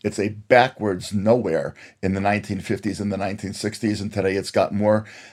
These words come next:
uh, it's got more companies listed on the Nasdaq than any country in the world other than America.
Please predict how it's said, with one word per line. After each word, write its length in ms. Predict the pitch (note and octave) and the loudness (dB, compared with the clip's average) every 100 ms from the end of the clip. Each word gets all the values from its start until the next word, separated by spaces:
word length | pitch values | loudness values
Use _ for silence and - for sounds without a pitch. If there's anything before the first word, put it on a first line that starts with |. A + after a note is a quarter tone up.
| - | 0
uh, 260 | F#2 G2 - | 4 6 4
it's 140 | G2+ | 0
got 180 | A2+ F#2+ | 2 2
more 160 | G#2 G#2+ | 4 2
companies 560 | - A2+ G#2+ G#2+ G#2+ | 2 2 2 0 0
listed 280 | G#2 G#2+ G#2+ | -2 -2 0
on 120 | G2 | 0
the 80 | F#2+ | 2
Nasdaq 540 | G2+ G#2 G2+ G#2 G2 | 4 4 4 0 0
than 160 | G2 F#2+ | -2 -2
any 240 | G#2+ G#2+ | 2 2
country 360 | G#2+ G#2+ G#2+ G#2+ | 0 -4 -2 -4
in 100 | G2 | -2
the 60 | G2 | -2
world 280 | G#2 G2+ | -2 0
other 320 | - G#2+ G#2+ G#2 | 4 4 4 2
than 160 | G#2 | 2
America. 580 | G#2 A#2 C3+ A#2 - C2 | 4 6 6 6 0 -8